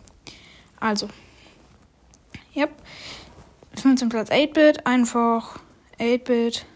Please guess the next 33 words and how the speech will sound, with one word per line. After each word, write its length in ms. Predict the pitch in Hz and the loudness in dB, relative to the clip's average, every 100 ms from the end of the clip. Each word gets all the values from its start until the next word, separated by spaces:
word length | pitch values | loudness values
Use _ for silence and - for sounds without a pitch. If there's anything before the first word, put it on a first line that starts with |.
| _ - - - - _ _ - | _ -20 -20 -20 -20 _ _ -4
Ist 220 | 269 - | -2 2
halt 180 | 277 - | 2 4
einfach 380 | 254 269 - - | 2 0 -6 -6
stark, 580 | - - 277 302 349 | -2 2 6 6 4
finde 300 | - 214 208 | 2 -2 0
ich. 100 | 208 | -2
Er 80 | 220 | -2
macht 300 | 240 - - - _ - - - - _ - - | -2 -2 -10 -20 _ -20 -20 -20 -20 _ -20 -20
viel 340 | - - 277 233 | -8 2 4 4
Damage, 380 | 214 208 208 | 0 -2 -4
also 220 | 208 196 202 | -6 -6 -8
wirklich 420 | 208 202 - - - - - - - - _ - | -10 -14 -14 -18 -20 -20 -20 -20 -20 -20 _ -10
sehr 240 | - 240 | -2 -2
viel 240 | 233 202 196 | 0 -2 -4
Damage. 540 | 196 202 226 - - - - - - - 262 | -4 -4 -4 -8 -10 -14 -20 -20 -20 -14 -6
Mhm. 340 | 220 220 214 - - - - - | -4 -2 -2 -4 -16 -20 -18 -10
Mit 120 | 233 | -6
dem 100 | 220 | -4
Teleport-Gadget 720 | - 277 285 269 262 247 247 | 0 0 0 -2 -2 -4 -4
finde 260 | - 240 247 | -2 -2 -2
ich, 120 | - | -6
also 180 | 220 214 302 | -4 -2 -2
ich 180 | 330 | -2
persönlich 400 | - 269 262 262 | 0 2 2 0
kann 100 | 233 | -2
ihn 200 | 220 208 | -4 -2
sehr, 260 | 202 208 208 | 0 0 0
sehr 160 | 196 196 | -2 -4
gut 220 | 202 - | -6 -8
spielen. 320 | - 214 226 | -6 -4 -2
Es 80 | 208 | -4
macht 260 | 214 208 | -6 -6
auch 100 | 226 | -8